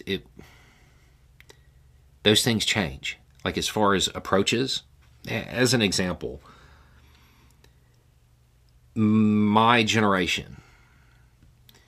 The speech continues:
when I was younger, if you were to ask a, a woman out via text or over the phone, the answer would have been no. Like, e-, even if she wanted to, she would have <laughs> said no. Th-, that's really common now. I, I would be very careful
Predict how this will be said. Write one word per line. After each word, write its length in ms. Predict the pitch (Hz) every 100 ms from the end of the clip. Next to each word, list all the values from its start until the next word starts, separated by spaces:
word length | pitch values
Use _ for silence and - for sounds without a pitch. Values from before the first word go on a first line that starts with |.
| _ _ _ _
when 220 | 85 104
I 200 | 98 107
was 200 | 120 107
younger, 340 | 107 92 82 80
if 240 | 90 -
you 80 | 127
were 80 | 143
to 160 | -
ask 320 | 92 92 -
a, 280 | 80 85 82 -
a 100 | 87
woman 300 | 78 92 87
out 280 | 80 87 85 - _ _ _ -
via 320 | 90 98 82
text 640 | - - 127 - - - - - -
or 160 | 101 92
over 180 | 98 90
the 60 |
phone, 300 | - 104 123
the 140 | 101 98
answer 200 | - 101
would 120 | 95
have 60 |
been 160 | 80 73
no. 320 | 78 135 - - -
Like, 200 | 92 90
e-, 260 | 120 139 -
even 220 | 123 156
if 120 | 120 -
she 200 | - 120
wanted 400 | 85 104 131 87
to, 180 | 90 76
she 200 | - 87
would 160 | 101
have 100 | 170
<laughs> 20 |
said 280 | - 127 87
no. 340 | 87 78 - - - - - - - - -
Th-, 120 | - 113
that's 340 | 110 - -
really 300 | 98 104 92
common 400 | - 131 101 78
now. 280 | 65 60 - _ _ _ _ _ - - - - - -
I, 260 | 98 92
I 20 | 117
would 200 | 120 113
be 180 | 113
very 300 | 104 104 107
careful 640 | 98 - 101 92 - 80 71